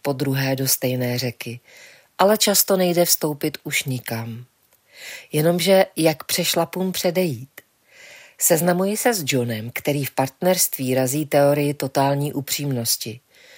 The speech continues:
Navrhuje, že si budeme všechno říkat úplně na rovinu a můžeme si případně navzájem nahlížet i do mobilů. „Jo tak, fajn, OK,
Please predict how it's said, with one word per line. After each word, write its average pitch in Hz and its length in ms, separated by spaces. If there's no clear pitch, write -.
Navrhuje, 220 520
že 190 120
si 190 140
budeme 180 320
všechno 175 360
říkat 160 380
úplně 165 380
na 156 140
rovinu 131 400
a 202 40
můžeme 214 340
si 214 120
případně 185 480
navzájem 165 500
nahlížet 151 640
i 147 80
do 143 120
mobilů. 120 580
„Jo 180 120
tak, 196 320
fajn, 185 420
OK, 170 240